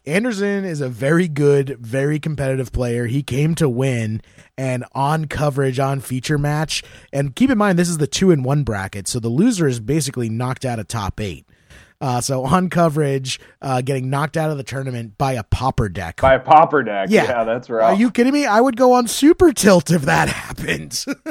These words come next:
Speaker 1: So, I mean, I, I don't, I don't think anyone can blame Anderson for that. I mean, it's rough. It was a cheese deck and it happened.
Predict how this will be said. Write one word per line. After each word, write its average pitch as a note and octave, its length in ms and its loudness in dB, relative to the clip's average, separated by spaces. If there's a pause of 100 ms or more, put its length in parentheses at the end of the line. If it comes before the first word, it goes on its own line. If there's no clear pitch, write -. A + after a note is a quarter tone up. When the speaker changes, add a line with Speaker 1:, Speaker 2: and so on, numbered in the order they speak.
(400)
Speaker 1:
So, D3+ 420 -2
I D3+ 120 -2
mean, D#3+ 180 -2
I, D#3+ 280 -2
I E3 40 -2
don't, F3 240 -6
I D#3 120 -4
don't E3 160 -6
think E3 240 -8
anyone D#3 340 -6
can C#3+ 140 -8
blame C#3 240 -6
Anderson C3 400 -8
for C3+ 100 -10
that. C3 300 -6
I - 20 -10
mean, B2 160 -8
it's B2+ 160 -8
rough. B2+ 320 -6
It B2 60 -6
was A2+ 160 -8
a G#2 40 -14
cheese B2+ 300 -10
deck A#2+ 220 -10
and A#2+ 80 -10
it A2+ 80 -8
happened. A#2+ 440 -10